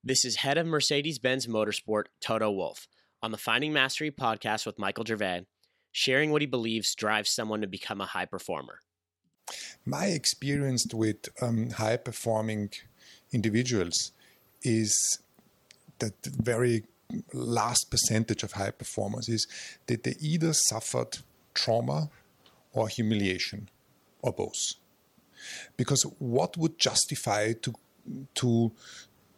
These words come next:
Speaker 2: to develop that, um, above average drive,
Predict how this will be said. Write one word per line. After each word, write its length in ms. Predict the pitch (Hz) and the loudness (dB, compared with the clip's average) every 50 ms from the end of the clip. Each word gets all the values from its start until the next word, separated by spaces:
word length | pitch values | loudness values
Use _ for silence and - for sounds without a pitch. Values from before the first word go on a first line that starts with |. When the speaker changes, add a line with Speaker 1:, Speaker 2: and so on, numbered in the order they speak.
| _ _ _ | _ _ _
Speaker 2:
to 120 | - - 117 | -2 -2 0
develop 640 | - 123 107 104 107 113 123 127 127 - - - | 2 2 2 4 4 4 4 4 2 2 2 2
that, 320 | - 113 110 107 - - - _ _ _ _ _ _ _ _ _ _ _ _ _ _ _ _ _ _ _ _ _ _ _ - | 2 2 2 0 -2 -8 -20 _ _ _ _ _ _ _ _ _ _ _ _ _ _ _ _ _ _ _ _ _ _ _ 0
um, 360 | 127 120 113 110 107 104 107 - - - _ _ _ _ _ _ _ _ _ _ _ _ _ | 0 0 2 0 -2 -2 -4 -8 -14 -20 _ _ _ _ _ _ _ _ _ _ _ _ _
above 560 | - 123 107 - - 101 110 127 120 113 120 - _ - | -2 -2 -2 0 -2 0 0 0 -2 -2 -6 -10 _ -2
average 680 | 113 117 120 123 120 117 110 101 - - - - - - | -2 0 2 2 2 4 2 2 2 0 0 0 -2 -2
drive, 640 | - 113 101 92 87 87 92 90 - - - - | 0 0 2 2 0 0 -2 -4 -4 -6 -6 -6